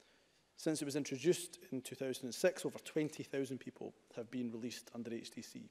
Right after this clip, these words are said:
The vast majority, eighty percent, successfully complete their period of H D C. Of those who are recalled, the vast majority are returned promptly to custody. However, I am clear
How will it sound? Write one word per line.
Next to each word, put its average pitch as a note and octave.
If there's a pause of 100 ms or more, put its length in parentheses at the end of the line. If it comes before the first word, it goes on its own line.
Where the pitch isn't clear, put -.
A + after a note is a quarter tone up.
(120)
The C3
vast D#3
majority, D#3
eighty -
percent, B2+ (640)
successfully C#3
complete -
their B2+
period A#2
of A2+
H A#2+
D -
C. B2+ (880)
Of B2+
those D#3
who C#3
are D#3+
recalled, A2 (120)
the C3
vast C3+
majority A#2+ (420)
are B2
returned A#2+ (140)
promptly A#2 (220)
to -
custody. - (720)
However, D3+
I D3+
am E3+
clear B2+